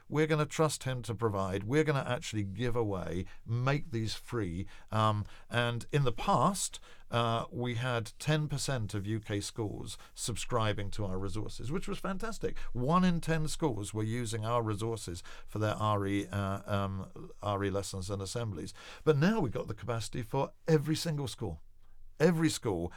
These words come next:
can actually use these, uh, resources. Um, we are trusting God to provide. We haven't got a donor list. We haven't got a, um, uh, we've got some friends that we've kept in touch with,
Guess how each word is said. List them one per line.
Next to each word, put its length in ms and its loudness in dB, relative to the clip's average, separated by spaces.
can 120 0
actually 320 -2
use 340 0
these, 340 -4
uh, 180 -2
resources. 640 -2
Um, 280 2
we 140 2
are 200 8
trusting 520 0
God 300 6
to 100 -2
provide. 600 2
We 140 2
haven't 340 2
got 280 2
a 140 2
donor 340 4
list. 400 2
We 100 0
haven't 320 2
got 240 2
a, 260 2
um, 280 2
uh, 200 2
we've 160 2
got 160 6
some 220 4
friends 460 2
that 100 -4
we've 260 -2
kept 200 -2
in 120 -2
touch 320 0
with, 200 0